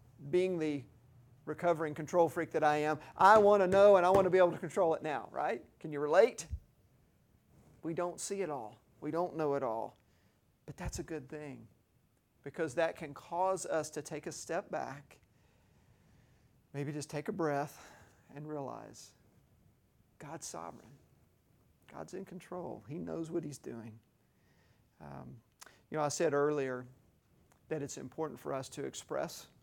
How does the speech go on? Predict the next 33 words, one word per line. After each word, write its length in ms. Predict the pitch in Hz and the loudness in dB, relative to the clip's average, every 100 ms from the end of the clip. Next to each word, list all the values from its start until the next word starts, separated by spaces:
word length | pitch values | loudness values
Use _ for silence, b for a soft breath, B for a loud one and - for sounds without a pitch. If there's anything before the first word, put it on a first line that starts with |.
| _ | _
our 160 | 139 139 | -8 -6
anger 180 | 131 135 | -8 -12
toward 220 | - 175 | -10 -6
God. 160 | 151 156 | -6 -2
It 40 | |
is 140 | 233 190 | -2 -2
important 340 | 147 170 - | -6 -8 -8
for 100 | 151 | -10
us 140 | 135 - | -10 -12
to 80 | |
get 180 | 139 143 | -12 -10
those 160 | 143 131 | -10 -12
things 300 | 147 139 143 | -12 -12 -12
out, 180 | 139 139 | -12 -12
but 80 | - | -8
here's 300 | 190 190 - | -4 -4 -6
the, 140 | - - - | -14 -16 -20
the 80 | - | -16
caveat 500 | 147 160 - - - | -10 -10 -10 -14 -16
to 80 | - | -16
that. 220 | - 117 B B B B - | -16 -16 B B B B -16
We 100 | 143 | -10
need 180 | 160 220 | -10 -8
to 80 | |
get 240 | 151 156 - | -8 -8 -6
those 240 | 165 131 | -8 -8
things 300 | - 143 117 - | -12 -12 -12 -10
out, 260 | 139 127 - | -10 -10 -12
but 160 | 139 - | -12 -10
still 320 | - - 202 - | -10 -6 -6 -4
have 200 | 175 139 | -8 -8
an 100 | - - | -10 -12
understanding 960 | 175 160 - - 147 147 135 123 110 | -12 -12 -16 -16 -12 -10 -10 -12 -16